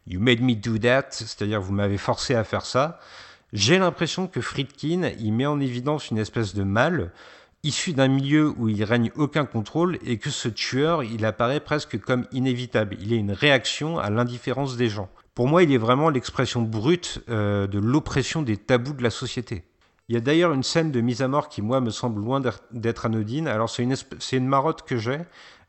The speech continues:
Euh, ça m'intéresse toujours quand, euh, dans le, le cinéma, dans le septième art, euh, on met en scène,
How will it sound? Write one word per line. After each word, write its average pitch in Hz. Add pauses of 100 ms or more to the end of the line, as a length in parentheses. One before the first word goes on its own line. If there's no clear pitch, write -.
(120)
Euh, 107
ça 127
m'intéresse 147
toujours 160
quand, 135
euh, 123
dans 113
le, 98
le 92
cinéma, 127
dans 135
le 101
septième 120
art, 143
euh, 104
on 107
met 135
en 139
scène, 156